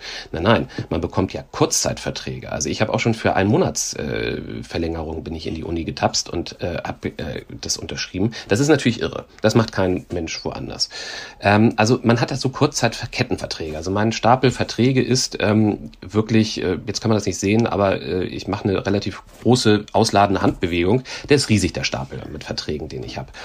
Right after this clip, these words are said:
Und, ähm, das ermöglicht natürlich ein schwammiger Qualifikationsbegriff in dem Wissenschaftszeitvertragsgesetz. Da steht drin, ähm,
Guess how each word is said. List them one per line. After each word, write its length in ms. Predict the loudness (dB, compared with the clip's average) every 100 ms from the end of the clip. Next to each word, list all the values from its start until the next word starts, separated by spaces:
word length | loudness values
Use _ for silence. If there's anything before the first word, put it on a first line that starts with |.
| -14 -12 -10 -12 -4
Und, 440 | 6 8 8 6 2
ähm, 420 | 4 8 8 6 -2 _ _ _ _ _ -20 _ _ _ -8 -8 _ -4
das 160 | -2 6
ermöglicht 440 | 8 8 6 2
natürlich 280 | 2 2 0
ein 60 |
schwammiger 380 | 0 2 4 2
Qualifikationsbegriff 1160 | 0 -2 -2 -4 -4 -2 -4 -4 -8 -10 -14 -12
in 60 |
dem 180 | -12 -6
Wissenschaftszeitvertragsgesetz. 1300 | -6 -6 -8 -6 -6 -6 -12 -12 -14 -14 -12 -10 -12 -12 -16 -10 -2
Da 100 | 0
steht 260 | 2 0
drin, 380 | 4 6 8 6
ähm, 380 | 2 2 2